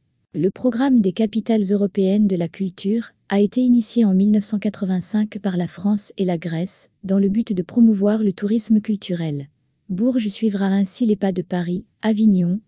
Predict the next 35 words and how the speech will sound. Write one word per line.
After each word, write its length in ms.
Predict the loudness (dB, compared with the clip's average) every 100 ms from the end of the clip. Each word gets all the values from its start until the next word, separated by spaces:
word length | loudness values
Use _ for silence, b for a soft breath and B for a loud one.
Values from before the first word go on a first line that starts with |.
| _
Lille 420 | -4 0 0 -2 -4 _
et 100 | 2
Marseille, 680 | 2 2 -4 -4 -2 -2 -6 -10 -8
villes 260 | -2 -2
françaises 560 | -2 -2 -2 0 -2 -2
précédemment 580 | -4 -4 0 2 2 2
titrées. 500 | -2 -10 -8 -10 -12 _ _ _ _
L'obtention 640 | -2 0 0 0 0 0 -2
de 100 | 0
ce 140 | -2
titre 360 | -6 -6 -4 -2
implique 400 | -2 -4 -6 -4
des 180 | -2 -2
attentes 340 | 0 -2 0
élevées 320 | 0 2 2 2
en 100 | 0
termes 340 | 0 2 0
de 100 | -2
fréquentation 720 | -4 -4 -2 0 -2 -2 -4
touristique 760 | -2 -2 -2 -4 -6 -8 -6 -12 _
et 100 | -2
d'attractivité 840 | 0 0 -4 -4 -4 -4 -2 -4
à 120 | -2 -2
long 160 | -2
terme, 500 | -2 -4 0 0 0 -4 -2
nécessitant 640 | 0 0 -2 -4 0 0
un 120 | 2 0
budget 380 | -2 -2 -2
conséquent. 540 | 0 -2 -2 -6 -8 -10 _ _ _ _
Par 160 | -4 -2
exemple, 560 | 0 0 0 0 -4 -12 _
en 140 | -2 2
deux 100 | 4
mille 240 | 4 2
treize, 460 | -2 -2 -2 -2